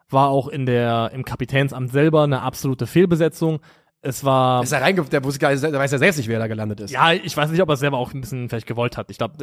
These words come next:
Speaker 1: schon, dass er auch gerne das selber wollte.
Speaker 2: Ja.
Speaker 1: Ich meine, er ist ja auch in eine zentrale Spielrolle reingerutscht, ist dann ins Zentrum gegangen, auf die zehn.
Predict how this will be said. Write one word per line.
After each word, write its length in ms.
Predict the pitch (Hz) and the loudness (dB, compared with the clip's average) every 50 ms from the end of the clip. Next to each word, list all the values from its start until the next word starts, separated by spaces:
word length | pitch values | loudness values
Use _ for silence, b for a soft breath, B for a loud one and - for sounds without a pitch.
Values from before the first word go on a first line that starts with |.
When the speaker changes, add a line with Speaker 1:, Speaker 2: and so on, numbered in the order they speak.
| - | -14
Speaker 1:
schon, 180 | - - 147 147 | -4 0 2 2
dass 160 | 135 123 120 | 2 2 2
er 180 | 123 117 113 107 | 0 -2 0 0
auch 200 | 113 120 - _ | -2 -2 -4 _
gerne 260 | - 120 120 123 123 | -2 -2 0 0 -2
das 140 | 117 110 - | -4 -4 -2
selber 240 | 135 127 123 120 | 0 0 2 2
wollte. 320 | 117 135 160 156 - 175 160 - - | 4 4 4 6 4 2 2 0 -6
Speaker 2:
Ja. 160 | 104 107 113 107 | -12 -12 -10 -8
Speaker 1:
Ich 100 | 123 135 | -2 2
meine, 180 | 151 156 160 | 4 4 6
er 60 | 147 147 | 6 4
ist 140 | 147 - | 4 4
ja 80 | 160 147 | 2 2
auch 200 | 131 139 139 - | 2 2 0 -2
in 160 | - 147 131 | -2 -4 -2
eine 140 | 131 127 120 | -2 -2 -2
zentrale 480 | - - 143 131 - - 123 135 143 131 | -2 -4 -4 -4 -4 -2 0 0 0 0
Spielrolle 420 | - - - 165 160 175 170 160 | 0 0 0 2 4 4 4 4
reingerutscht, 500 | 151 151 160 156 147 160 160 - - - | 2 2 0 2 0 0 0 -2 -4 -10
ist 160 | - 139 - | -10 -6 -4
dann 100 | 135 127 | -4 -4
ins 120 | 127 113 - | -4 -6 -2
Zentrum 260 | - 151 160 156 175 | -2 0 0 0 0
gegangen, 260 | 160 147 156 156 151 | 2 2 2 2 2
auf 100 | 135 123 | -2 -4
die 120 | - 131 - | -6 -8 -10
zehn. 340 | - - 151 156 175 180 | -2 0 2 4 4 2